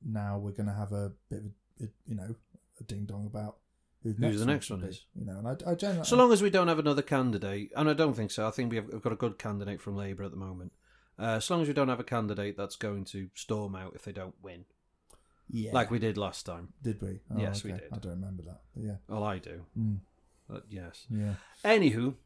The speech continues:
Speaker 1: So we've also got Senedd Cymru Welsh parliamentary election.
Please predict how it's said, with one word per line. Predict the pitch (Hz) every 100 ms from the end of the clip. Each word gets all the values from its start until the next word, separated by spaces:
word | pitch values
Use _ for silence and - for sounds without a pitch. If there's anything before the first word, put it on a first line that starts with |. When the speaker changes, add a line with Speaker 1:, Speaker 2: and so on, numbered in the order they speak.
| _
Speaker 1:
So | - 139 131 131 127
we've | 135 135
also | 160 147
got | 131 127 -
Senedd | - 131 120 -
Cymru | 127 117 113 113 110 - _ -
Welsh | 120 120 120 - - - _ -
parliamentary | 131 117 107 101 - - - - - 107 104 101 101 107
election. | 110 - - 180 233